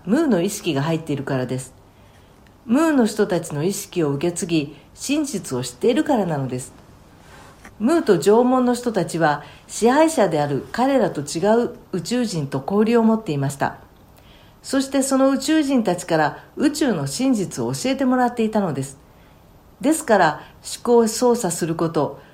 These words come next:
ミスリードすることが難しかったのです。なので、あなたたち、ムーの波動を受け継ぐ土地、日本に住む人たち、これは日本人ということではなく、日本に住む人たちの思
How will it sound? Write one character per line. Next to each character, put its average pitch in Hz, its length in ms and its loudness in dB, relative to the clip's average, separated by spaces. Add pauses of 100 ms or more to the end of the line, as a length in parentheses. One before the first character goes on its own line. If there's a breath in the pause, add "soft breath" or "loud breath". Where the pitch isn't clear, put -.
(200 loud breath)
ミ 196 120 2
ス 262 160 -2
リ 311 140 2
ー - 20 -4
ド 262 100 2
す - 140 -4
る 160 100 -4
こ 160 120 -4
と 160 100 -6
が 135 160 -2
難 135 340 2
し - 80 -2
か 247 120 2
っ 208 80 -2
た 147 100 -4
の 127 120 -4
で 123 100 -6
す。 - 140 -14 (1900 soft breath)
な 226 180 4
の 277 140 6
で、 165 340 2 (200)
あ 196 120 4
な 254 140 4
た 226 140 2
た 170 140 -2
ち、 156 360 -8
ム 247 220 2
ー 262 40 4
の 220 80 4
波 180 200 0
動 175 140 2
を - 40 2
受 185 180 0
け 214 60 -4
継 214 80 -4
ぐ 185 140 -4
土 139 140 -4
地、 160 320 -2 (440 loud breath)
日 202 120 4
本 285 200 4
に 220 100 4
住 208 220 0
む 180 60 0
人 160 200 -4
た 135 140 -4
ち、 - 160 -14 (800)
こ 262 100 4
れ 277 80 4
は 262 140 6
日 226 140 6
本 320 240 2
人 302 260 0
と 220 60 2
い 175 100 4
う 165 100 -2 (340)
こ 208 140 0
と 185 120 0
で 147 80 0
は 139 120 0
な 196 140 2
く、 156 220 -4 (320 loud breath)
日 208 160 4
本 330 240 2
に 214 120 4
住 220 200 0
む 175 60 0
人 175 180 -6
た 151 160 -4
ち 139 180 -12
の 226 160 4
思 - 180 0